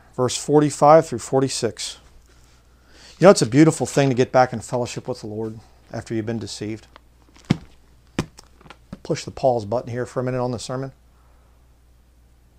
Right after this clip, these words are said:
Get down on your knees and you humble yourself.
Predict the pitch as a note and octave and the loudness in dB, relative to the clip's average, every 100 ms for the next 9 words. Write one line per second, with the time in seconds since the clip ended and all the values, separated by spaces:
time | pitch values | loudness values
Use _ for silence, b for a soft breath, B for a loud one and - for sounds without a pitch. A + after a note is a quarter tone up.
0 | _ _ _ _ _ _ _ b b - | _ _ _ _ _ _ _ b b -8
1 | A#2+ B2 B2 A#2 A2+ A#2 A#2 G#2+ G2 A#2 | -2 0 0 -4 -4 -6 -6 -8 -10 -10
2 | G#2+ G2+ G2+ - G2+ G2+ - | -10 -12 -14 -18 -18 -20 -20